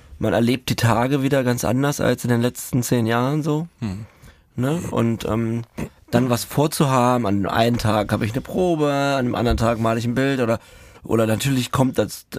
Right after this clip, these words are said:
Speaker 1: irgendwann später dazu auch wieder eine, eine geregelte Arbeit. Da soll man sich vielleicht auch jetzt nicht zu schnell wieder rein, wird, wird auch oft geraten. Aber diese Hobbys und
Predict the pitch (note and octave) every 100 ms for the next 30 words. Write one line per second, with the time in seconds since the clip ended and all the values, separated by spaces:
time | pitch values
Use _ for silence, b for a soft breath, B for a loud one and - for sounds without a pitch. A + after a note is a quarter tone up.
0 | - C3 B2+ A#2 - B2+ A#2+ A2+ - -
1 | G#2+ G2 - A2+ A2+ A2 G2+ G#2 G2 -
2 | G2+ G#2 G#2 G#2+ A2 - - G#2+ C#3+ D#3
3 | D3+ D#3+ - _ b b b b A#2 A2
4 | A2+ A2 A#2+ B2 A2+ G#2+ A2+ B2 A#2+ -
5 | C3 C#3+ B2+ C3+ D3+ D3 C3 C3 C#3 D3+
6 | C3 - - - - A2 A#2 - - G2+
7 | A#2+ C3+ D3 C#3 B B B B B B
8 | B - - G#2 A2+ G#2+ A#2+ A#2+ A#2 A2+
9 | A2 A2+ b b b - - D3+ D#3+ D#3+
10 | D#3 - G2 A#2 - -